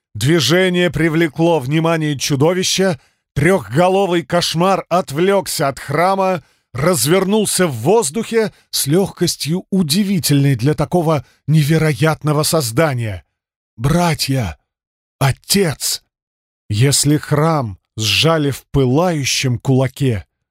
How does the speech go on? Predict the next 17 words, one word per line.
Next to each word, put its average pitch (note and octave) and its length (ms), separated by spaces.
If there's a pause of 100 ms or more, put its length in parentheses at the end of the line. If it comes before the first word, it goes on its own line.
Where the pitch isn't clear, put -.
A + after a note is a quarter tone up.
(220)
то D3 140
моё D#3 460
цыплячье C#3 760
сердце D3+ 720 (320)
сжал D3 520
кулак C3 640
ледяной. A#2+ 800 (560)
Было C3 540 (160)
так C#3 300
холодно, G#2+ 800 (300)
что - 260
я C#3 180
даже C#3+ 320
дрожать C3 640
перестал. G#2+ 680 (540)
Раньше D3+ 380
дрожал, C#3+ 600